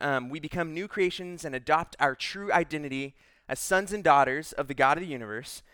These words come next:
Uh, we become new kinds of humans with a new way to live. And James says we discover how to live like that and how to do that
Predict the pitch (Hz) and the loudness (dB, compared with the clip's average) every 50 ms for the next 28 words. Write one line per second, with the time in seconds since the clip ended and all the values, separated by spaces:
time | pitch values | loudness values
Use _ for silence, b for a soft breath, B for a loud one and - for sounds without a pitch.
0 | b b b b 131 139 135 131 139 165 147 156 - - 190 175 165 156 165 185 | b b b b 2 4 4 2 0 -4 -8 -8 -6 -4 -4 -4 -4 -4 -10 -8
1 | - - 208 202 170 147 - - - - 190 190 175 139 120 117 113 107 123 131 | -4 -2 -2 -2 -2 -6 -14 -14 -12 -8 -8 -6 -6 -6 -8 -8 -12 -12 -12 -12
2 | _ - 139 143 143 139 143 151 165 180 190 190 196 185 b b b b b b | _ -6 -8 -6 -6 -8 -10 -8 -6 -6 -6 -6 -6 -8 b b b b b b
3 | b 139 156 160 160 160 151 - - 147 131 131 147 156 139 127 113 - 135 139 | b 2 4 4 4 4 2 -2 -6 -8 -4 2 4 4 4 4 2 -2 -4 -4
4 | 127 151 165 180 170 - - 190 170 - 170 156 - - - - 214 233 190 170 | -2 -4 -4 -4 -4 -4 -4 -4 -4 -4 -8 -8 -8 -4 0 2 2 2 2 2
5 | 147 139 - 175 170 185 208 208 - - 165 139 131 151 196 233 202 156 131 117 | -4 -4 -4 0 2 2 2 2 0 -6 -8 -8 -2 0 0 0 4 2 2 2
6 | - - 113 107 113 117 - 131 143 170 190 190 156 127 113 170 202 175 139 123 | 2 -2 0 0 0 0 -2 -8 -6 -4 -4 -4 -6 -8 -12 -10 -4 0 2 2
7 | 120 - | 2 2